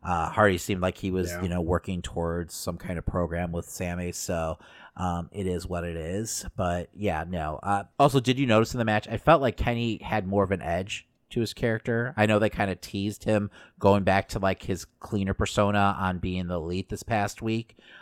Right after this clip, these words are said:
Speaker 1: Um, you know,
Speaker 2: Mm-hmm.
Speaker 1: he's dyed his hair darker and everything like that. <laughs> Um, it seems like, you know, we're not getting that, like, friendly side of Kenny at this point. You know, he's not the warm, cuddly Kenny that we've grown to know in, um, A E W. So I'm hoping that, you know,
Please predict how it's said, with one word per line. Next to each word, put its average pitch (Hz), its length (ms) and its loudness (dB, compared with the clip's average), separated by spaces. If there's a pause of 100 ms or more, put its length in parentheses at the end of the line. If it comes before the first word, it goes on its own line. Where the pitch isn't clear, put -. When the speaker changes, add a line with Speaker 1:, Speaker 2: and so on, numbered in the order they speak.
(120)
Speaker 1:
Um, 98 420 6
you 98 60 4
know, 90 80 4
Speaker 2:
Mm-hmm. 87 100 -2
Speaker 1:
he's 90 160 -6
dyed 90 240 0
his 90 140 -6
hair 87 320 2
darker 85 440 2
and 85 100 -2
everything 85 340 -6
like 85 200 -2
that. 85 400 2 (320)
<laughs> 101 80 4 (160)
Um, 127 220 4 (320)
it 120 140 2
seems 147 260 2
like, 127 180 4
you 117 320 0
know, 113 120 8
we're 107 160 6
not 110 180 4
getting 101 220 2
that, 98 180 2
like, 95 160 2
friendly 90 560 0
side 80 580 -2
of 82 340 -8
Kenny 78 520 -6
at 80 160 -12
this 78 160 -12
point. - 380 -8
You 80 80 -10
know, 80 40 -4
he's 101 140 2
not 120 160 4
the 131 80 8
warm, 107 460 6
cuddly 101 480 2 (260)
Kenny 95 320 2
that 87 220 0
we've 92 180 -2
grown 92 240 4
to 92 100 -4
know 87 460 4
in, 87 240 -4
um, 80 380 -4 (320)
A 107 40 2
E 87 200 2
W. 73 500 -2
So 87 300 2
I'm 92 140 6
hoping 123 260 8
that, 101 220 4
you 110 100 6
know, 95 160 8